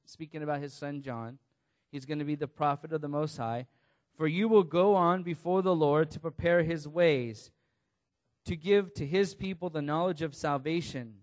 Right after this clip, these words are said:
by the forgiveness of their sins, because of the tender mercy of God with which the sunrise from on high will visit us." And look at this, "To shine upon those who sit in darkness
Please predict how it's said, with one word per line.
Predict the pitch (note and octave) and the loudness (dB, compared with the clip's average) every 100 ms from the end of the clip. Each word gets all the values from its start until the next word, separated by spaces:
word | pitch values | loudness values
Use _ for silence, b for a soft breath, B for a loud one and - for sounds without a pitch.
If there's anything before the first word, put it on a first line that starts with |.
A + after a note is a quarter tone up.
| _ | _
by | C#3 | -4
the | D3+ | -2
forgiveness | D#3 E3 F3+ G3 G3 E3 | -6 -4 -2 -2 -4 -4
of | F3+ D#3+ | -4 -2
their | D3+ | -6
sins, | - - F#3+ D#3 C3 A#2+ - _ _ | -6 -4 -2 -2 -6 -10 -18 _ _
because | - D#3+ F#3+ | -12 -2 0
of | F3 | 0
the | E3+ | -4
tender | D#3 E3+ G3 F#3+ F3 | -6 -4 -2 -2 -2
mercy | F3+ G3 - F#3+ | -2 -4 -4 -6
of | E3 D3 | -6 -2
God | D#3+ E3+ F3+ F3 _ _ _ _ | -2 2 0 -2 _ _ _ _
with | D#3+ D3 | -6 -2
which | F3+ - | -4 -4
the | D3+ C3+ | -10 -8
sunrise | - F3 F3 D#3 D3 D3+ D3 | -2 0 0 0 0 0 -4
from | - C#3 | -10 -4
on | D3 E3 | -2 -2
high | C#3+ D3 D3 | -4 -4 -2
will | D3+ D3+ | 0 -2
visit | C#3 F3+ C#3+ B2+ | -2 -2 -2 -4
us." | A2 - - - | -6 -8 -16 -18
And | B2+ C#3+ | -10 -8
look | D#3+ | -6
at | F3 | -6
this, | D#3+ D3+ - _ _ _ | -6 -6 -8 _ _ _
"To | - | -8
shine | C3+ G3 F#3+ G#3+ | -4 0 0 0
upon | G#3+ - F3+ F3+ | -2 -2 -4 0
those | G3 G#3 G3 - | 2 4 4 0
who | F#3 | -6
sit | - G3 - | -4 -4 -4
in | F3+ F3 | -8 -10
darkness | C#3+ E3+ F#3 - D3 B2 - - | 0 2 2 -2 -8 -8 -10 -18